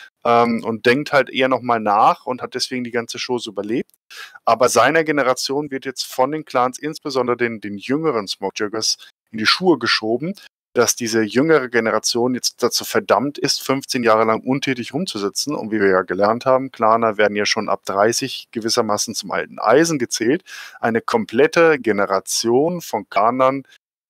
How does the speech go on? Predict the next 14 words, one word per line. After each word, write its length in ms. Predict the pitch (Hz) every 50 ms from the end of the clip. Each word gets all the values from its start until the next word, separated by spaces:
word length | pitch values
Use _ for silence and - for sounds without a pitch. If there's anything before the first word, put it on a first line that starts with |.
| _ _ _ -
ähm, 600 | 117 117 117 117 117 113 113 113 113 113 110 - -
ja, 380 | 107 113 113 110 113 117 113
äh, 800 | 95 104 120 113 110 98 92 95 107 104 98 92 - - 98 -
in, 260 | - - - 120 120
in 320 | 120 - - 123 123 101 - - - -
einem 200 | - - 120 113
friedlichen 640 | - - - 143 151 - - 147 135 - - 135 -
Tod 280 | - - 123 123 123 123
im 140 | 117 110 98
Bett 240 | - 113 - -
<laughs> 0 |
sozusagen 1200 | - - - - 113 110 - 147 143 - - 880 640 571 - - 880 932 831 - 143 127 127 123
zu 160 | - - 123
verurteilen. 720 | - - 120 104 - 110 107 110 107 - 107 98 87 85 82